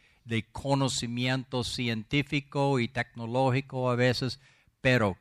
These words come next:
que deja frutos más allá de, de lo que pueden ser los otros enfoques. Y si hay es-, si hay apoyo,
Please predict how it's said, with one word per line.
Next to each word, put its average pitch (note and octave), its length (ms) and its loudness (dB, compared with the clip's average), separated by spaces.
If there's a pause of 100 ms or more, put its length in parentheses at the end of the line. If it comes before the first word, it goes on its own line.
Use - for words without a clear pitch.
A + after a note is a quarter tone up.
(120)
que A2 160 -6
deja A#2 340 -2
frutos B2+ 760 -4
más A2+ 400 -2
allá G#2+ 400 -2
de, G2 280 -6 (300)
de A#2 80 -8
lo A2+ 160 -2
que A2 140 -12
pueden G#2 300 -6
ser G#2+ 200 -8
los G#2 220 -8
otros A#2 320 -2
enfoques. A#2+ 680 -2 (320)
Y A#2+ 140 0
si A#2 280 0
hay A2 200 -2
es-, G#2 320 -10
si G#2+ 240 -10
hay G2+ 180 -6
apoyo, D3 680 4